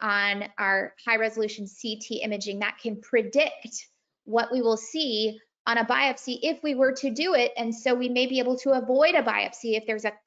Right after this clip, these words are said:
confident finding, um, of a specific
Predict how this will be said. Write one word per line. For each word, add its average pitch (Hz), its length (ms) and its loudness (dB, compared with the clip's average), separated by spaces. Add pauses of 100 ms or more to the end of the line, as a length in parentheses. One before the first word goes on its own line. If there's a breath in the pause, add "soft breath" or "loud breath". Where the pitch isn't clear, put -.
(140)
confident 254 800 0
finding, 196 600 -2 (380 soft breath)
um, 196 360 0
of 208 120 -2
a 214 60 -2
specific 220 880 -4